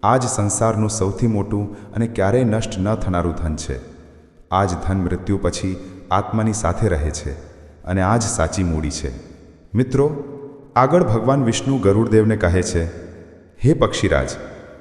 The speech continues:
હવે હું તમને તમારા બીજા પ્રશ્નનો ઉત્તર આપવા જઈ રહ્યો છું કે માતા પિતાએ દીકરીના ઘરનું ભોજન શા માટે ન કરવું જોઈએ?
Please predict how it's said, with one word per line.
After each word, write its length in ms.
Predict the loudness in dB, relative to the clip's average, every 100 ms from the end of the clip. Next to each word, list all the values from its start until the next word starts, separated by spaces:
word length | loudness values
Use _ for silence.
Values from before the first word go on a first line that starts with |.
| -2
હવે 160 | 4 6
હું 200 | 6 4
તમને 220 | 2 2
તમારા 340 | 2 2 4 2
બીજા 360 | 2 2 2
પ્રશ્નનો 460 | 2 -2 -2 0 0
ઉત્તર 380 | -2 -2 2 4
આપવા 280 | 4 2
જઈ 200 | 0 2
રહ્યો 260 | 0 0 -2
છું 260 | -4 -6 -8 -12 -20 -20 -20 -20 -4
કે 80 | 0
માતા 360 | 2 2 2
પિતાએ 480 | 0 2 4 6 6 2 -6 -6
દીકરીના 440 | -4 -2 2 4 4
ઘરનું 340 | 2 2 2
ભોજન 280 | 2 2 2
શા 220 | 2 2
માટે 220 | 2 2
ન 140 | 2 2
કરવું 300 | 0 2 2
જોઈએ? 320 | 0 0 -2